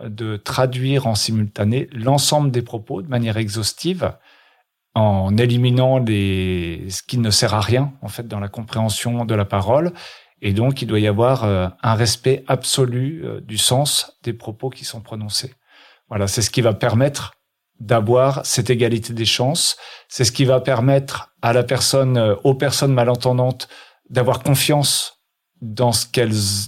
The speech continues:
dans ce qu'elles lisent et donc de pouvoir vraiment participer, rebondir, euh, sur les propos qui sont tenus.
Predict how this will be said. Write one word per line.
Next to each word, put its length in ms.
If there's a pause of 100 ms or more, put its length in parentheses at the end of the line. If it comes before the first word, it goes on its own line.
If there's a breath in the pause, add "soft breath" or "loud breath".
dans 100
ce 100
qu'elles 200
lisent 500 (480 loud breath)
et 120
donc 280
de 80
pouvoir 400
vraiment 500
participer, 840
rebondir, 720 (380 loud breath)
euh, 300
sur 260
les 80
propos 340
qui 160
sont 160
tenus. 340